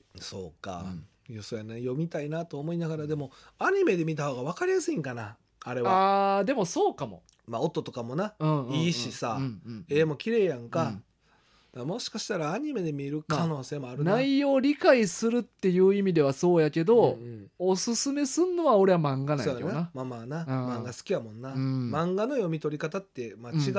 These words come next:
Speaker 1: うからな。
Speaker 2: うん。
Speaker 1: アニメと。
Speaker 2: うん。そうそう。
Speaker 1: アニメはもうそう、そう見せますよやからな。
Speaker 2: うん。
Speaker 1: どうしても。
Speaker 2: で、やっぱり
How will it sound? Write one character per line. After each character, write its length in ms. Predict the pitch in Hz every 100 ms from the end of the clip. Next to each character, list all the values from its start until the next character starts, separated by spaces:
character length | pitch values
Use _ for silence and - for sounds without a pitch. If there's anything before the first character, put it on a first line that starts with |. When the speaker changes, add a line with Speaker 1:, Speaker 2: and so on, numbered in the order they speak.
| 190
Speaker 1:
う 60 |
か 120 | 170 104
ら 100 | 98
な。 120 | 131
Speaker 2:
う 20 |
ん。 200 | 127 110 -
Speaker 1:
ア 120 | 123
ニ 120 | 127
メ 120 | 127
と。 200 | 117 120 131
Speaker 2:
う 60 |
ん。 220 | 131 120 - _
そ 120 | - 226
う 20 |
そ 0 |
う。 20 |
Speaker 1:
ア 40 |
ニ 120 | 330 330
メ 140 | 339
は 160 | 320 240
も 180 | 180
う 40 | 156
そ 340 | - 302 226
う、 80 | 190 _ -
そ 300 | - 349 339
う 40 |
見 120 | 214
せ 140 | - 151
ま 140 | 165
す 160 | - 220
よ 360 | 170 156 151
や 80 | 110
か 120 | -
ら 120 | 90 110
な。 100 | 143
Speaker 2:
う 40 |
ん。 200 | 123 104 _ -
Speaker 1:
ど 140 | 127
う 60 | 165
し 20 |
て 80 | 196
も。 60 |
Speaker 2:
で、 60 | 196
や 60 | 208
っ 80 |
ぱ 140 | - 381
り 260 | 208 165